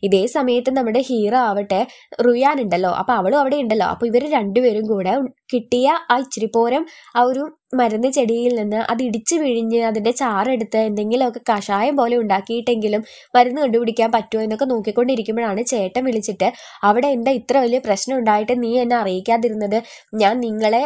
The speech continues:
അവിടെ നിന്ന് ഇങ്ങോട്ട് കൊണ്ടുവരാനായിട്ടൊരു ഹെലികോപ്റ്റർ ഏർപ്പാടാക്കാം" എന്നൊക്കെ പറയുമ്പോ ഇവിടെ ക്വാറന്റൈൻ സോൺ ആണ്. അതും പോരാഞ്ഞ് ഞങ്ങളിപ്പോ അങ്ങോട്ട് വന്നിട്ടുണ്ടെങ്കിൽ ഇവരെയൊക്കെ സഹായിക്കാൻ ആരാ നിൽക്കുന്നത്? നമ്മുടെ കാര്യം മാത്രം ചിന്തിച്ചുകൊണ്ട് കാര്യമായില്ലല്ലോ,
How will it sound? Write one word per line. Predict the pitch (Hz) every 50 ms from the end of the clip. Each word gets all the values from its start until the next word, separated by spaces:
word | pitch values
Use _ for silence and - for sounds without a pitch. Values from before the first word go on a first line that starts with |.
| -
അവിടെ | - 220 220 233
നിന്ന് | 240 247 233 240
ഇങ്ങോട്ട് | 226 208 202 208 247 269
കൊണ്ടുവരാനായിട്ടൊരു | 262 220 202 202 233 240 233 226 220 226 220 220 220 220 247 247
ഹെലികോപ്റ്റർ | - 247 185 180 175 - 214 208 - 269 269 277
ഏർപ്പാടാക്കാം" | 247 214 202 202 233 233 226 220 196 196 220 220 220
എന്നൊക്കെ | 208 214 214 240 240 247
പറയുമ്പോ | 220 202 202 202 226 233
ഇവിടെ | 202 196 233
ക്വാറന്റൈൻ | 247 - 254 220 202 202 202 202 220 254 294
സോൺ | 294 - 262 226 214
ആണ്. | 196 185 175 180 - - - - - - -
അതും | 208 220 285 302 294
പോരാഞ്ഞ് | 277 240 214 208 202 208 214 240
ഞങ്ങളിപ്പോ | 254 220 202 208 240 262 254 269 277 262 -
അങ്ങോട്ട് | 226 220 202 196 202 254
വന്നിട്ടുണ്ടെങ്കിൽ | 277 254 220 208 208 214 233 214 208 202 208 233 254
ഇവരെയൊക്കെ | 226 233 254 240 233 285 285
സഹായിക്കാൻ | - 254 208 202 196 196 196 - 233 240 226
ആരാ | 185 180 180 214 240
നിൽക്കുന്നത്? | 262 254 233 247 - 226 220 214 202 208 220 - - - - - -
നമ്മുടെ | 220 226 247 285
കാര്യം | 294 302 262 226 208 240 254 247
മാത്രം | 220 190 190 202 - 294 339 302
ചിന്തിച്ചുകൊണ്ട് | 285 269 220 208 220 - 226 208 202 247
കാര്യമായില്ലല്ലോ, | 247 277 247 214 202 202 226 214 196 202 196 190 190 214 226